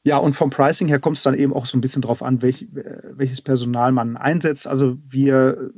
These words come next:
ich kann auch einfach die Tagessätze mal sagen. Die Tagessätze fangen bei uns, äh, bei etwas Junioren-Mitarbeitern bei achthundert Euro an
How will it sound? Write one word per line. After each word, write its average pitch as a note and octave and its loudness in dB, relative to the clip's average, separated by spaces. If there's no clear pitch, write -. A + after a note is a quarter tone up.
ich - -16
kann C#3 2
auch C3+ 0
einfach C3+ -2
die - -8
Tagessätze C3 0
mal A#2+ 0
sagen. B2 2
Die C3 -4
Tagessätze C3+ 0
fangen C3 0
bei A#2+ 0
uns, C3+ -2
äh, B2+ -2
bei - -2
etwas C3+ -2
Junioren-Mitarbeitern C#3 0
bei C3 2
achthundert D3+ 0
Euro C#3 2
an B2+ 0